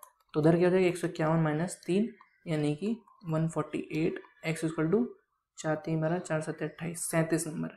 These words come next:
ठीक है। फिर क्या बोला गया है, हमारे x की वैल्यू थर्टी सेवन आ गई है। फिर बोला, "What is the average of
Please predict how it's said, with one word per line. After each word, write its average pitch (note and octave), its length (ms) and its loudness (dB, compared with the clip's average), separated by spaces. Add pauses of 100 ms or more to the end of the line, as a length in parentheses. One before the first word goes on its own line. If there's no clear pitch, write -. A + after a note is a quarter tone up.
ठीक F#3 140 0
है। A3 80 0 (640)
फिर F#3 120 8
क्या G3+ 120 12
बोला G3 180 10
गया F#3+ 160 8
है, B3 120 0 (460)
हमारे F#3 400 8
x G#3 140 -4
की A3 80 6
वैल्यू G3+ 240 12 (360)
थर्टी E3 160 6
सेवन E3+ 300 6
आ D3+ 80 4
गई D3 180 2
है। E3 140 -8 (300)
फिर F3+ 80 8
बोला, G3 180 12
"What F3+ 220 10
is G3+ 100 10
the G3 100 10
average F#3 300 8
of F#3+ 180 6